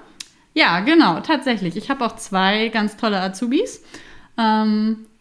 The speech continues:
ich bin ja damit auch hier schon immer aufgewachsen. Also in meinem, also hier in unserem Betrieb sind schon immer Azubis. Mein Papa ist, äh,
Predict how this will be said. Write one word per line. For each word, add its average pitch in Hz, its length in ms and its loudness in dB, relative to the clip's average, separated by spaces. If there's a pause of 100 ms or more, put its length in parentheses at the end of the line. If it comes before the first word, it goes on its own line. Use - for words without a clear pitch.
(300)
ich 196 200 -8
bin 226 160 2
ja 220 120 4
damit 208 340 0
auch 208 160 -4
hier 208 180 -2
schon 208 200 -2
immer 196 200 0
aufgewachsen. 214 440 -6
Also 190 220 -4
in 202 180 0
meinem, 202 300 -4 (100)
also 196 240 -6
hier 202 240 -2
in 214 80 -2
unserem 208 260 0
Betrieb 202 300 -4
sind 202 180 0
schon 190 140 -2
immer 254 260 2
Azubis. 269 480 -2
Mein 208 160 2
Papa 208 300 -2
ist, 190 280 -6
äh, 185 280 0